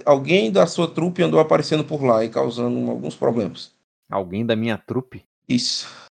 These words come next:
Speaker 2: Aí ela fala, "Ninguém, ninguém que proferiu os votos, é, da Sororbelli,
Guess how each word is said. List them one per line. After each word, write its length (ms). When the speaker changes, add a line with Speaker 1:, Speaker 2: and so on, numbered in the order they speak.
Speaker 2:
Aí 180
ela 200
fala, 340
"Ninguém, 420
ninguém 380
que 140
proferiu 500
os 140
votos, 560
é, 380
da 160
Sororbelli, 1000